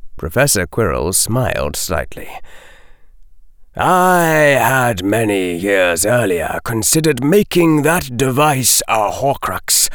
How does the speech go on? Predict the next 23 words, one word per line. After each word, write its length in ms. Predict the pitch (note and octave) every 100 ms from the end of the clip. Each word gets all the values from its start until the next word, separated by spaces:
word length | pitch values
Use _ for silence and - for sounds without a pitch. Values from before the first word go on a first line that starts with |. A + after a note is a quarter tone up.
| - - - - -
but 200 | F3+ B3+ -
decided 580 | A#3 - F#3+ F#3 F3+
against 540 | E3+ C3+ D3 C#3 - -
it 340 | - - - -
at 180 | - -
the 60 |
time, 540 | - - - - - - - - - - -
since 340 | F#2+ F#2 F2
I 180 | F#2+ F2
realized 840 | E2+ A#2+ B2+ F#2 E2 E2 - - -
that 240 | G2 -
the 120 | A2+ A#2+
ring 460 | E3 F3+ D#3 D3
had 380 | B2 B2+ B2+ G#2+
magic 480 | A#2+ C3+ C3+ A2+ A2+
of 100 | A#2+
unknown 680 | B2+ B2 A2 A#2 A#2+ F#2+ E2+
nature. 440 | C3 A#2 - F#2 - - - - - - - - - - - - - -
Ah, 1120 | D#3 G3 G3 F#3 F#3 F3 E3 D#3 D3 B2 G#2+
such 600 | - - G#2+ - - - - - - -
ironies 960 | F#3 G3 F#3 D#3+ D#3 C#3 C3+ B2+ A#2+
does 340 | - A#2+ A#2+ A2
life 500 | B2 C#3 C#3 A#2